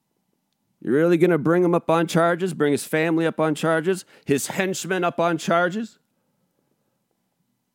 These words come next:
I know Bannon and Navarro and a few others are, are currently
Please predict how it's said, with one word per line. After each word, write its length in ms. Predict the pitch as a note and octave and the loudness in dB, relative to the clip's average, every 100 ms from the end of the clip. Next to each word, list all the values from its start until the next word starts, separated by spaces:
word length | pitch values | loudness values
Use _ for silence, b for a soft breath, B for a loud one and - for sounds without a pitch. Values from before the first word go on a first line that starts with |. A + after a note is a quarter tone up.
| _ _ _ _ _ _ _ _ _ - | _ _ _ _ _ _ _ _ _ -4
I 100 | D#3+ | 0
know 140 | D#3+ | 0
Bannon 440 | B2 D3 D3+ D3+ C3+ | 2 2 2 2 0
and 100 | B2+ | 0
Navarro 500 | G#2+ B2 B2+ C3 A#2 | 0 2 2 2 0
and 100 | G2+ | -2
a 40 | |
few 220 | - A#2 | -2 0
others 340 | C3 A2+ F#2+ E2+ | 2 0 -2 -4
are, 180 | - - | -10 -10
are 120 | E2+ | -12
currently 560 | - B2 A2 F2 F2 | -6 -4 -4 -4 -8